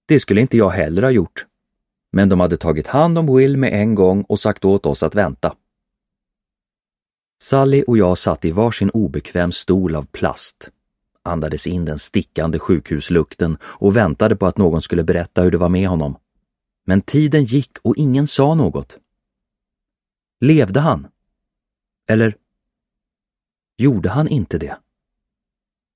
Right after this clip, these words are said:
Sally vred på sig och försökte hitta en bekvämare ställning. Det knarrade i stolen. Jag reste på mig. "Vill du ha en dricka?"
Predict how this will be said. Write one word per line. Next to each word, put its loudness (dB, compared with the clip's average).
Sally 2
vred 0
på -2
sig -2
och -2
försökte -4
hitta -2
en 0
bekvämare 0
ställning. -4
Det 0
knarrade -4
i 0
stolen. -4
Jag 2
reste 0
på -6
mig. -12
"Vill 2
du 4
ha 4
en 0
dricka?" -2